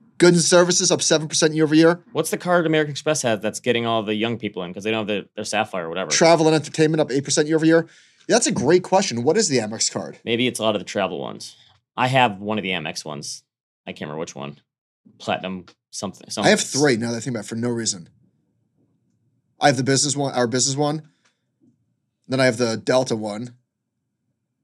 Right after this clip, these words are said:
Speaker 1: And I have the gold one.
Speaker 2: See, this is how I'm able to do zero percent credit cards, 'cause I have a million credit cards.
Speaker 1: Yeah.
Speaker 2: So I have plenty of credit. And you know what? You always, once a year, update your income and ask for more credit.
Speaker 1: Why do you need more credit?
Speaker 2: 'Cause it helps your credit score.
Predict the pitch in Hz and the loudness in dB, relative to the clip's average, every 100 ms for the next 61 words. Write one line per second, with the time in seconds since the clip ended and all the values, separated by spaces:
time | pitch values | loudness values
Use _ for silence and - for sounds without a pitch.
0 | _ - 123 123 107 104 123 117 98 65 | _ -8 -2 -2 -2 -2 0 -2 -4 -12
1 | - 123 139 139 135 131 127 120 117 104 | -10 -6 -4 -4 -2 0 0 0 -4 -4
2 | 113 107 110 98 110 98 80 - 98 104 | -6 -6 -8 -6 -6 -4 -8 -6 -4 -2
3 | 101 95 104 95 90 90 78 65 - - | -2 -4 -4 -6 -8 -10 -12 -14 -18 -20
4 | _ _ - 85 - _ 107 104 107 98 | _ _ -12 -12 -14 _ -6 -6 -6 -8
5 | - - 127 127 135 120 - 117 123 127 | -8 -4 -2 0 0 -2 -2 0 2 0
6 | 101 110 117 107 107 117 131 _ _ _ | -2 -6 -6 -6 -4 -4 -4 _ _ _
7 | _ _ _ _ _ 110 - 117 104 110 | _ _ _ _ _ -4 0 0 0 -2
8 | 113 120 110 - 104 - 98 95 - 85 | -4 -4 -4 -4 -6 -6 -8 -8 -8 -10
9 | - _ _ _ _ _ _ _ _ 123 | -10 _ _ _ _ _ _ _ _ 0
10 | 131 139 135 123 143 127 - _ _ _ | 2 2 0 -2 -2 -2 -4 _ _ _
11 | _ _ _ _ _ _ _ _ 101 107 | _ _ _ _ _ _ _ _ -12 -10
12 | 104 123 143 143 85 67 | -10 -8 -8 -8 -10 -12